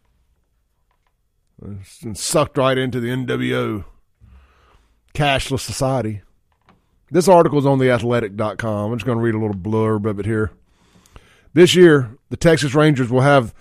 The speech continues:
theme nights like Choctaw Casino and Resort Night, where fans who purchase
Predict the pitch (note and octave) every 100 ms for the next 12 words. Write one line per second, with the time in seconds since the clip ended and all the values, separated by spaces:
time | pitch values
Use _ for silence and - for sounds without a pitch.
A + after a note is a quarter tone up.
0 | _ _ - G3 G#3+ D#3 B2 A2+ G#2 B2+
1 | A#2+ - F3 - - D#3+ D3+ D#3 - D#3+
2 | D3+ D3 C#3+ B2+ A2+ D#3+ C#3 C#3+ D#3 E3
3 | _ _ _ _ _ _ - C3 D#3 E3
4 | E3+ D#3+ - - D3 - E3+ F#3 F3+ D3